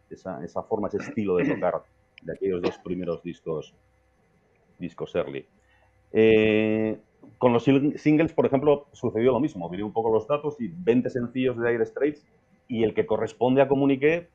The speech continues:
pues es, tiene el, el quinto peor resultado en las listas del Reino Unido. Entonces es un dato significativo también. Por eso yo hacía un poco en la promo esta especie de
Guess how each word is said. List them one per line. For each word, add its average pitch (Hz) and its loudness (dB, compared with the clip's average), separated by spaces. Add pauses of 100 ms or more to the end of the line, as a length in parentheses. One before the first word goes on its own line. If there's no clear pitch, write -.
pues - -20 (180)
es, 104 -16
tiene 120 0
el, 123 -2
el 101 -6
quinto 139 0
peor 107 4
resultado 90 -6 (760)
en 95 -8
las 87 -4
listas 90 -6
del 87 -2
Reino 85 -4
Unido. 78 -8 (760)
Entonces 90 -4
es - -6
un 110 -2
dato - 0
significativo 80 -8
también. 78 -10 (220)
Por 120 10
eso 160 6
yo 156 4
hacía - 2
un 135 2
poco 143 4
en 139 4
la 123 2
promo 127 -2
esta 98 -6
especie 113 -6
de 110 0